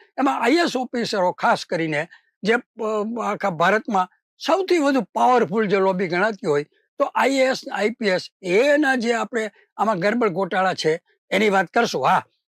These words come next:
આઈ એ એસ અને આઈ પી એસ સિવાયની આઈ આર એસ કેડર છે, બીજી જે ઓગણત્રીસ કેડરો છે, એમાં વળી કંઈક અંશે ભારત સરકારે અને ગુજરાત સરકારે એ લોકોને પચાસ વર્ષ પછી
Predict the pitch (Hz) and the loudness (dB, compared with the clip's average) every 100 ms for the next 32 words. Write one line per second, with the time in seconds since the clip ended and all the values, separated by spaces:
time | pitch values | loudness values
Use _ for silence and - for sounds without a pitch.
0 | _ _ - 190 294 403 381 359 370 359 | _ _ -4 0 2 2 0 0 0 0
1 | 269 320 381 320 311 - 269 254 247 202 | 0 -2 0 -2 -2 -2 -2 0 0 0
2 | 165 175 226 - _ _ _ - 240 311 | 0 0 -2 -6 _ _ _ 0 2 4
3 | 320 285 233 - - 214 208 - 190 196 | 2 0 -4 -8 -4 -2 -2 -4 -4 -2
4 | 220 269 330 311 240 285 320 - - 208 | 0 2 2 2 2 -2 -2 -4 -4 -4
5 | 202 180 160 151 156 202 - _ - 262 | -2 -2 -2 0 -2 -2 -14 _ -4 0
6 | 311 302 320 311 _ _ 254 330 330 254 | 2 2 2 0 _ _ 0 0 0 -2
7 | 226 254 214 165 220 208 208 202 208 190 | -2 -2 -2 0 0 0 -4 -4 -4 -4
8 | 185 196 175 160 185 180 - 175 - 196 | -2 -4 -6 -8 -6 -6 -6 -10 -2 2
9 | 226 202 - _ _ _ - 277 262 277 | 2 2 -2 _ _ _ 0 2 2 0
10 | 233 226 - 185 262 254 - 214 202 - | -2 -2 -4 0 2 2 0 -2 -2 -6
11 | 165 - 170 | -10 -6 -6